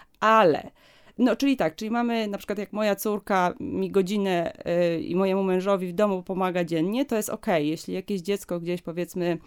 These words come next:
y, z rodziny wielodzietnej odbierze młodsze rodzeństwo z przedszkola, to też jest okej. Jak, y, młody, nie wiem, piętnastolatek pomaga w jakimś drobnym handlu rodzinnym,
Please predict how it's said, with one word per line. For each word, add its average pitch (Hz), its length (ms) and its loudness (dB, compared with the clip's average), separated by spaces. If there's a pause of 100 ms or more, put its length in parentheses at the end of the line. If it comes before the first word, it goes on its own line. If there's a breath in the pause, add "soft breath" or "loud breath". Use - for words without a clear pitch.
(380 loud breath)
y, 185 100 6
z - 100 -2
rodziny 196 380 2
wielodzietnej 185 800 0 (240 loud breath)
odbierze 190 500 2
młodsze 202 420 -2
rodzeństwo 185 500 -4
z - 100 -10
przedszkola, 202 800 0
to 202 120 -10
też 202 220 -2
jest 226 160 0
okej. 185 440 2
Jak, 160 360 -2 (220)
y, 175 40 2
młody, 180 600 2
nie 170 120 0
wiem, 151 120 -4
piętnastolatek 185 960 -2 (720)
pomaga 175 460 2
w - 80 -16
jakimś 170 380 -4
drobnym 175 380 0
handlu 175 380 -2
rodzinnym, 170 640 0